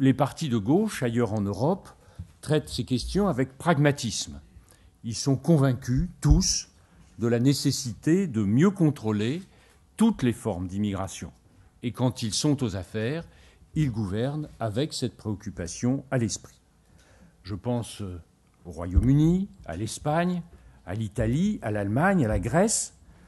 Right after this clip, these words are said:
Là-bas, il existe un accord entre les partis de gouvernement qui se résume au minimum, et je citerai ça, je, là, Georges Papandréou, Premier ministre de Grèce, mais aussi président de l'Internationale socialiste,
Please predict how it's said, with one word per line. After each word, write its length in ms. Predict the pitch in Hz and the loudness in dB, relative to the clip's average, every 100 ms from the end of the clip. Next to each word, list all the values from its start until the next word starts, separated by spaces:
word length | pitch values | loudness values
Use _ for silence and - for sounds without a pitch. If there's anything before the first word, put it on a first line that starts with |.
| - - | -20 -6
Là-bas, 280 | 110 110 170 | -2 2 4
il 140 | 170 127 | 6 4
existe 420 | 107 165 208 131 | 2 -2 -2 0
un 140 | 123 | 2
accord 600 | 156 - 233 202 85 - _ - - | 2 4 4 4 0 -8 _ 2 4
entre 560 | 120 - 117 120 101 - _ _ - | 4 -4 -2 0 -2 -6 _ _ -8
les 160 | 110 117 | -4 -2
partis 480 | 110 - - 156 | -4 -6 -12 -8
de 120 | 135 120 | -2 0
gouvernement 680 | 113 107 95 110 95 76 - - _ _ - _ - - | 0 -4 -4 -4 -4 -8 -16 -20 _ _ -20 _ -20 -6
qui 120 | 135 | -6
se 120 | - | 2
résume 640 | 160 143 139 160 156 127 98 - | 4 6 4 4 6 4 2 0
au 120 | 214 | 6
minimum, 680 | 170 143 127 120 170 220 214 156 - _ _ - | 8 10 8 6 4 2 -2 -4 -14 _ _ -10
et 80 | 101 | -6
je 100 | 110 | -4
citerai 400 | - 120 - 104 | -6 -8 -6 -6
ça, 340 | - 135 113 | -2 0 0
je, 140 | 85 120 113 | -4 -8 -8
là, 320 | 110 120 107 - | -4 -2 -2 -2
Georges 260 | 120 - | -6 -6
Papandréou, 760 | - 101 110 98 104 117 117 87 - - - - _ _ | -4 -2 0 -2 2 4 2 0 -12 -20 -20 -20 _ _
Premier 240 | - 113 | -4 -2
ministre 460 | 113 113 123 - 107 | 0 0 -2 -4 -6
de 100 | 107 | -6
Grèce, 400 | 92 120 117 - | -4 -2 -4 -4
mais 80 | 98 | -8
aussi 260 | 104 - | -8 -8
président 560 | - - 131 120 131 120 | -6 -2 0 2 2 2
de 60 | 101 | 0
l'Internationale 840 | 101 110 90 104 95 107 101 90 | -4 -6 -8 -8 -6 -4 -2 -4
socialiste, 720 | - 95 98 101 165 196 - | -6 -8 -6 -2 -2 -2 -8